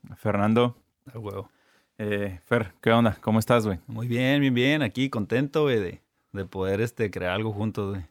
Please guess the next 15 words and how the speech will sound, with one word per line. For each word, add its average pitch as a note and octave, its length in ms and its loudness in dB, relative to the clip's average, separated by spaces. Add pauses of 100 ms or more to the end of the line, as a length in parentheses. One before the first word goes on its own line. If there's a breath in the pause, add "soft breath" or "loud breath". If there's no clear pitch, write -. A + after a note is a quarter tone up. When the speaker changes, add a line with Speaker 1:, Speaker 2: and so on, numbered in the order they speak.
(120)
Speaker 1:
A F2 100 -14
huevo. F2+ 380 -10
Speaker 2:
Sí. F2+ 160 -12
Speaker 1:
Muchísimas G#2 480 -2
gracias G#2 260 0
por A2 140 -2
estar G2 200 -2
aquí, A2 220 -4
güey. B2 340 -2
Eh, G2 100 -4
sobre F#2+ 280 -6
todo, G2 420 0
muchas G#2 300 -4
gracias G#2 320 -2
por, G2 420 -4